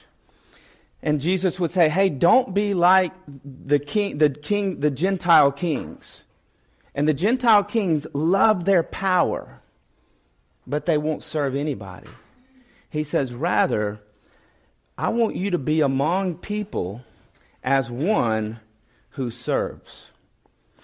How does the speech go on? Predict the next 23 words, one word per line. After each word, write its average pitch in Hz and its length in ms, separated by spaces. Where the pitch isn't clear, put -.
So 180 160
Jesus 220 480
was 175 140
always 208 540
trying 180 380
to 165 120
get 160 300
into 160 240
the 143 100
heart 151 340
of 151 80
his 156 200
disciples 139 800
this 139 460
attitude 147 920
of 123 180
being 135 240
a 117 60
servant, 123 760
serving 156 640
others 110 380
in 113 180
love. 110 600